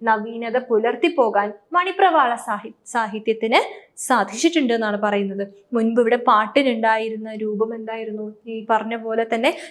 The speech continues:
ദ്രാവിഡ അക്ഷരങ്ങളിൽ മാത്രമേ എഴുതാൻ പാടുള്ളൂ എന്നുള്ള കൃത്യമായ നിഷ്കർഷ പാട്ട് സാഹിത്യത്തിന് ഉണ്ടായിരുന്നു. അതിൽ നിന്ന് വ്യത്യസ്തമായി എന്ത് ചെയ്തു? സംസ്കൃത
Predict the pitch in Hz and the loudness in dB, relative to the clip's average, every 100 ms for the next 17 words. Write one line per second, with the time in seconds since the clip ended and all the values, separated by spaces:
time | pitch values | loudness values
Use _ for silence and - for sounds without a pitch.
0 | 233 226 220 220 226 240 233 - 220 214 | -4 -2 -2 -2 2 2 0 -8 -6 -2
1 | 220 214 196 202 240 285 254 233 233 233 | -2 0 -2 0 2 2 2 0 -2 0
2 | 220 220 226 226 220 220 220 220 220 254 | -2 -2 -6 -8 -6 -8 -4 -6 -2 -2
3 | 240 220 220 214 202 - 294 262 - 214 | 0 -4 -4 -8 -8 -2 -2 0 -2 -2
4 | - - - _ - 208 202 214 214 208 | -4 -20 -20 _ 4 4 4 -2 4 2
5 | 202 262 269 208 208 202 208 208 208 196 | 4 0 2 0 -4 -4 -4 -4 -4 -8
6 | 202 208 - _ - 247 262 285 262 254 | -10 -14 -16 _ -6 0 4 4 6 4
7 | 233 - 269 262 285 247 233 220 226 208 | 2 2 -4 0 -2 -2 -4 -4 -2 0
8 | 202 214 208 208 294 | -2 -4 -6 -4 2